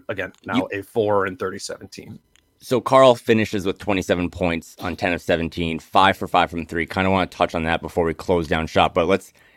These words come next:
Speaker 2: get into, you said you had three guys that you really thought stood out. Rudy
Speaker 1: Yeah, let
Speaker 2: was
Speaker 1: me,
Speaker 2: one.
Speaker 1: uh,
Speaker 2: I, I wonder
Speaker 1: let me
Speaker 2: if you
Speaker 1: grab the,
Speaker 2: Yeah.
Speaker 1: let me grab the first break first. We'll get into that. I wanna, Jaden and Karl, um,
Speaker 2: Okay.
Speaker 1: coming up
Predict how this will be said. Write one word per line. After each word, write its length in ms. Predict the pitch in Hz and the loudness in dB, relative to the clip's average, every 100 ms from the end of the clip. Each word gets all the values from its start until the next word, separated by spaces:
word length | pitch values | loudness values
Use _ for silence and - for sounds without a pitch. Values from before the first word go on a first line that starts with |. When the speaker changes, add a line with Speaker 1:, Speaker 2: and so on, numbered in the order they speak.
| - | -2
Speaker 2:
get 120 | 127 | 2
into, 240 | 117 110 107 | 4 2 0
you 140 | 104 | -2
said 180 | - 120 | 0 0
you 60 | 95 | 0
had 120 | 78 | -2
three 260 | - 92 | -4 -2
guys 420 | 85 82 82 101 - | 2 2 2 0 0
that 140 | 107 | -2
you 120 | 90 | 0
really 200 | 90 92 | 0 0
thought 240 | 87 101 - | 2 2 2
stood 220 | - 110 | 0 2
out. 280 | 113 113 - _ - | 4 2 -2 _ -8
Rudy 200 | 98 202 | 0 6
Speaker 1:
Yeah, 80 | 214 | 8
let 60 | 175 | 8
Speaker 2:
was 80 | 202 | 8
Speaker 1:
me, 80 | |
Speaker 2:
one. 100 | 196 | 8
Speaker 1:
uh, 40 | 175 | 10
Speaker 2:
I, 40 | |
I 600 | 165 151 139 - _ - | 10 8 6 -4 _ -2
wonder 40 | 127 | 4
Speaker 1:
let 80 | 135 | 4
me 60 | |
Speaker 2:
if 60 | 107 | 8
you 40 | |
Speaker 1:
grab 220 | 185 175 | 8 8
the, 280 | 165 160 143 | 6 4 6
Speaker 2:
Yeah. 100 | 113 | 4
Speaker 1:
let 60 | 101 | 4
me 40 | 170 | 4
grab 160 | 165 | 2
the 80 | 147 | 0
first 300 | - 143 135 | 2 0 2
break 240 | 131 123 | 0 0
first. 240 | 123 117 - | -2 -4 -4
We'll 80 | 120 | -2
get 160 | 123 | -2
into 180 | 117 113 | 0 0
that. 200 | 117 117 | 2 2
I 40 | |
wanna, 200 | 120 131 | 2 -2
Jaden 400 | 123 - 170 160 | -4 4 4 4
and 120 | 135 110 | -4 -2
Karl, 460 | 127 113 107 107 - | 0 2 2 -2 -8
um, 440 | 117 110 104 101 - _ _ - - | -6 -4 -6 -10 -16 _ _ -8 2
Speaker 2:
Okay. 100 | 120 | 4
Speaker 1:
coming 180 | 113 104 | 4 2
up 200 | 104 | -2